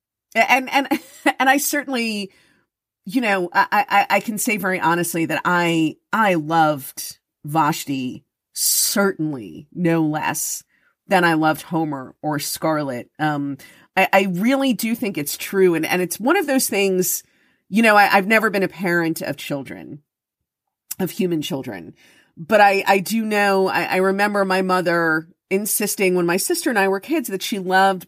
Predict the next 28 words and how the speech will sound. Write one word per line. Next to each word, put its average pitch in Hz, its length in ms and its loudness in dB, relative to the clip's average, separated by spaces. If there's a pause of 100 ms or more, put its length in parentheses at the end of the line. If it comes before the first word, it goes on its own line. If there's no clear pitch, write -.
(140)
my 180 240 -4
sister 233 400 -4
and 185 100 -2
me 180 140 -2
both 170 460 -2 (160)
the 151 160 -4
same. 131 600 -6 (720)
All, 202 200 4
you 202 120 -2
know, 151 340 -2
and, 196 440 0
and 214 140 2
it's 202 280 -4
true. 262 420 -2
I - 160 0
loved 233 340 2
all 226 120 -2
three 208 240 -10
of 190 80 -8
my 180 160 -2
cats 175 540 -6 (100)
the 175 60 -4
same, 165 600 0 (280)
but 202 100 4
I 208 80 6
definitely 277 580 0
had 190 380 -2
different 170 440 -2